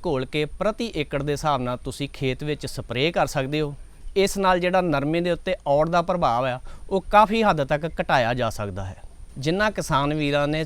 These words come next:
ਝੋਨੇ ਦੀ ਸਿੱਧੀ ਬਿਜਾਈ ਕੀਤੀ ਹੈ, ਉਹ ਕਿਸਾਨ ਵੀਰ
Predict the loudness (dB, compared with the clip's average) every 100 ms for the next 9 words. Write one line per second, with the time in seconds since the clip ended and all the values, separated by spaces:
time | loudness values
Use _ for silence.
0 | -2 -2 0 0 0 -2 -4 -2 0 0
1 | 0 0 -2 -6 -4 -6 -6 -10 -12 -18
2 | -4 2 4 2 0 0 0 0 -2